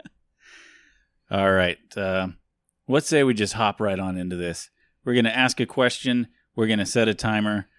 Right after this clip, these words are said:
When the timer gets set, that's when pens are up, papers are down, or pens are down, or pa-,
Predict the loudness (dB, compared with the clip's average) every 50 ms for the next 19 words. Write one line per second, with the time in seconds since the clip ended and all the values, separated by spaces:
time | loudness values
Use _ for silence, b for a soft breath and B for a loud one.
0 | _ _ -10 -6 -4 -4 -4 -2 0 0 2 2 2 0 0 0 -2 -2 -4 0
1 | 2 2 2 2 -2 _ _ _ _ _ _ _ -2 0 0 0 0 -2 -4 -2
2 | -2 -2 -4 -4 -8 _ _ _ _ _ _ _ -6 -4 -2 -2 -2 -2 -2 -2
3 | -2 -2 -2 -4 -4 _ _ _ _ _ -14 -8 -6 -6 -4 -6 -6 -6 -6 -6
4 | -4 -4 -4 -4 -4 -6 -6 -8 _ _ _ _ _ _ _ _ _ -14 -10 -10
5 | -10 -8 -8 -8 -6 -6 -6 -6 -8 -10 -8 -8 -10 -8 -8 -8 -10 -10 -12 -14
6 | -16 -14 -14 -14 -14